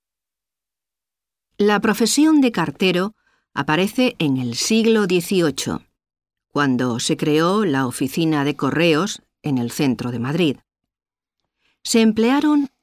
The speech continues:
a los doce primeros carteros. Cada uno tenía que entregar las cartas en uno de los doce barrios en que estaba dividida la ciudad. Hoy, Alberto Lugo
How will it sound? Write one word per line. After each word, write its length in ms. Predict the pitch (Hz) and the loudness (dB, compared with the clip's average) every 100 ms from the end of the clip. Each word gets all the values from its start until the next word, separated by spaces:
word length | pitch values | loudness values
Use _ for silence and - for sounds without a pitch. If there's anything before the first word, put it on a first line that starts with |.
| - | -6
a 100 | 165 | -4
los 320 | 135 127 165 | -2 -4 -4
doce 480 | 214 226 - 254 233 _ | -2 -2 -2 -4 -4 _
primeros 600 | 151 139 139 196 208 196 | -4 0 2 2 0 -2
carteros. 680 | - 160 - 127 117 117 - _ _ _ _ _ _ _ _ - | -4 -4 -4 -6 -6 -8 -12 _ _ _ _ _ _ _ _ -4
Cada 240 | 254 254 | 0 4
uno 340 | 311 285 302 - _ - | 4 4 2 -4 _ -2
tenía 400 | 165 160 190 196 | 0 2 0 0
que 120 | 180 | 0
entregar 480 | 147 156 139 147 156 | -2 -2 0 0 0
las 240 | 160 170 | -2 -2
cartas 520 | 214 180 165 180 - _ _ _ _ - | 0 -2 0 -4 -4 _ _ _ _ 0
en 160 | 226 | 4
uno 240 | 262 294 277 | 6 4 4
de 120 | 202 | 2
los 220 | 160 151 | 0 0
doce 320 | 170 196 214 | -2 0 0
barrios 600 | 208 208 185 175 208 - _ | 2 2 2 0 -2 -6 _
en 220 | 175 151 135 | 0 0 0
que 140 | 127 | -4
estaba 440 | - - 170 208 | -6 -2 0 0
dividida 580 | 165 135 127 143 160 127 | 0 -2 -2 -2 -2 -2
la 140 | 131 123 | -4 -6
ciudad. 500 | 135 131 202 208 _ _ _ _ _ _ _ _ _ _ _ - | -6 -2 -2 -4 _ _ _ _ _ _ _ _ _ _ _ -2
Hoy, 400 | 196 226 285 - _ _ | 2 4 2 -4 _ _
Alberto 580 | - 117 120 170 175 160 | -6 -4 -2 0 0 0
Lugo 460 | 180 220 226 247 | 2 2 2 0